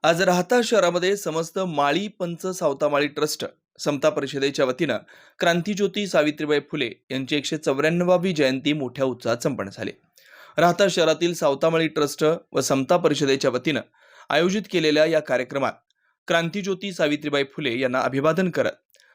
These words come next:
श्री छत्रपती शिवाजी महाराज, भारतरत्न डॉक्टर बाबासाहेब आंबेडकर, महात्मा ज्योतिराव फुले यांना पुष्पहार अर्पण करून ग्रामस्थांनी सावित्रीबाई फुले यांच्याबद्दल भावना व्यक्त केल्या.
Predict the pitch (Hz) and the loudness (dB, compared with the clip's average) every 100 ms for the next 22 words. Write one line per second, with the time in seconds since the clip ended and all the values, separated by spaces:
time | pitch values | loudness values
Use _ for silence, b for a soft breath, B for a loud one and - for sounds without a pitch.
0 | b - 151 165 175 185 196 196 180 156 | b -2 0 0 2 0 0 0 2 2
1 | 151 143 127 131 151 - _ b b 147 | 2 0 2 2 -2 -8 _ b b 0
2 | 165 170 185 190 202 165 139 156 131 135 | 0 2 -2 -6 -2 -2 -2 0 2 0
3 | 131 143 127 131 202 - - _ _ b | -2 -4 -2 -2 -4 -4 -16 _ _ b
4 | b b 143 156 175 170 147 147 135 131 | b b 0 0 0 0 -2 0 0 0
5 | - 135 101 _ b b 151 160 165 165 | -2 -4 -4 _ b b 0 2 2 -2
6 | - - 202 160 - 139 143 123 - _ | -4 0 4 4 0 -6 -6 -8 -10 _
7 | b b 156 170 185 175 156 160 170 147 | b b 0 2 0 -2 -6 -4 -4 -2
8 | 135 143 185 202 - 143 120 110 B - | -2 -4 -2 -4 -2 -4 -4 -6 B -4
9 | 156 151 160 139 143 147 131 120 123 139 | -2 0 -2 -2 -4 -6 -8 -6 -4 -6
10 | - 117 113 | -8 -14 -10